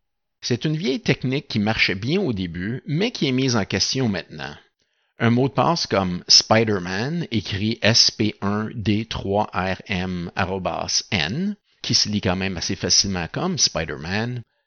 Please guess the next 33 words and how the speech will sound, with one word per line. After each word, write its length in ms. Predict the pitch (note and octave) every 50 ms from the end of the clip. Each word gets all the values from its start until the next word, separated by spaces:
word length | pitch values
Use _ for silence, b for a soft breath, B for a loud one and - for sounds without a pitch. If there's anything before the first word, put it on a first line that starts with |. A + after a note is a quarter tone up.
| _ _
n'est 200 | - D3 D#3+ F3+
plus 260 | F3+ - - A#3 C4 C4+
aussi 440 | - D#3+ C#3+ C3 - - - - -
efficace 680 | C3 - - - - - A#2+ A#2+ B2 C3 - - - -
de 220 | A#2 G2 A2+ G#2
nos 180 | G2 F#2 D#2+ E2+
jours, 480 | - - B1+ B1+ D#2+ - - - - _ b b b b b b
parce 220 | - B2 - -
que 80 | - C3
les 160 | B2 B2 B2+
logiciels 560 | C3 E3 G3+ G3 D#3 - - - - C#4+ G#3+
de 80 | D3 A2+
piratage 720 | - - A#2+ - G#2 G2+ F#2+ - A#2+ B2 C3+ C#3 B2+ -
et 40 | G2+
les 140 | G2 G2 F#2
hackers 400 | F2 A2 G#2 G2+ - - D3 C3+
sont 220 | - - G2 F#2+
bien 200 | F#2+ A2 C3+ E3+
conscients 540 | - - C3 A#2 G#2+ - - C#3+ D3 E3 -
de 140 | D#3+ C#3 D3
cette 240 | - C#3+ B2 - G2
astuce 560 | F2 - - - - C3+ C#3 D3 - - B B B B B -
et 160 | F#3+ G#3+ F3+
la 180 | - A#2 A2+
découvriront 800 | A#2 A#2 G#2 - - C3+ B2 A#2 A#2 A2 G2+ F#2+ G2+ A2 A#2 - - -
assez 380 | A2 A2 - - - F#3 - -
rapidement. 600 | - A2 G#2 - - - F#2+ F2+ E2+ C#2 C2 - - _ _ _ _ _ _ -
Les 240 | - F#2+ F#2+ F#2+ F2+
mots 160 | G2 C3 D#3+
de 60 | D#3 -
passe 380 | - G#2+ G#2+ G#2 G#2 - - -
aléatoires 840 | - A2 A#2+ C3+ B2 G#2+ F#2+ - - G2+ G2 G2 G2 F#2+ G#2 G#2+ -
fonctionnent 800 | - - G#2+ F#2 E2+ - - - F#2+ F2 F2 F2 F2+ F2+ F#2